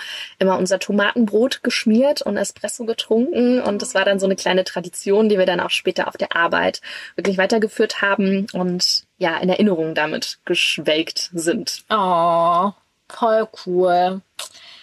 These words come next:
Speaker 2: Ja, also bei uns war's tatsächlich nicht so eine private Unterkunft, sondern wir haben in so einem Boutique-Hotel übernachtet,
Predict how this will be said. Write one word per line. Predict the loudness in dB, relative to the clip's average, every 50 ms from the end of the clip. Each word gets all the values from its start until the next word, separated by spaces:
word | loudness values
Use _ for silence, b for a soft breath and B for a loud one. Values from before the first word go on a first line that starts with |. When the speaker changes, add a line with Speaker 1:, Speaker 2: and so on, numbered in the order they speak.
| B B B B B B B _ _ _ -6 -2
Speaker 2:
Ja, | 0 2 2 2 2 2 2
also | 0 0 2
bei | 0 0 0
uns | 2 2 4 4 4 2 0 -2 -6 -2
war's | 0 2 2 2 2 0 -4 -10 -14
tatsächlich | -8 -8 -8 -6 -6 -8 -8 -8 -8 -8 -6 -4
nicht | -6 -6 -6
so | -6 -4
eine | -4 -4
private | -4 -6 -14 -10 -8 -8 -6 -6 -6 -4 -4
Unterkunft, | 0 2 2 2 2 -2 -4 -4 0 2 2 2 2 0 0
sondern | 2 2 4 4 4 4
wir | 4 2 0 0
haben | -2 -2 -2 -2 -4 -4
in | -4 -4 -4 -4 -6 -6 -8 -10
so | -4 0 0
einem | 0 2 0 -2 -4 -6 -8
Boutique-Hotel | -4 -4 -4 -4 0 -2 -2 0 0 -2 -2 -2 -4 -4 0 2 2 4 4 4 2
übernachtet, | 2 2 2 2 2 2 0 0 0 -2 -2 0 0 2 2 0 -2